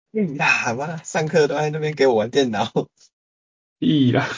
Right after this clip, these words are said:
Speaker 1: <laughs> 你在胡干什么？哪没有？不然你上课来干嘛？你说。
Speaker 2: 上课做背审。
Speaker 1: 哦。<laughs> 哦。
Speaker 2: 你有什么办法啊？你就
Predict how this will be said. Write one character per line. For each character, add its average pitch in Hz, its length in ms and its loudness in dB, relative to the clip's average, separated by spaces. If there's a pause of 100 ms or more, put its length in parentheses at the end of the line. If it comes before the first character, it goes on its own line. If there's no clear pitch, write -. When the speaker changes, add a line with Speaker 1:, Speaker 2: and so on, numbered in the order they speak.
(300)
Speaker 1:
<laughs> - 880 -2
你 120 100 -6
在 135 280 -4
胡 107 60 -12
干 107 220 -2
什 95 100 -6
么？ 90 180 -12 (720)
哪 90 160 -4
没 90 100 -4
有？ 98 140 -4 (680)
不 113 160 -4
然 104 100 2
你 95 40 -6
上 117 120 -2
课 113 60 2
来 104 80 2
干 110 120 0
嘛？ - 120 -8 (140)
你 98 80 -16
说。 107 180 -6
Speaker 2:
上 104 100 -2
课 101 120 2
做 107 160 6
背 104 160 8
审。 87 200 0 (880)
Speaker 1:
哦。 107 560 2
<laughs> - 100 -12
哦。 110 380 -2 (2000)
Speaker 2:
你 110 100 -6
有 131 80 4
什 123 120 4
么 98 80 2
办 131 220 4
法 110 180 2
啊？ 107 220 0
你 123 80 2
就 175 200 4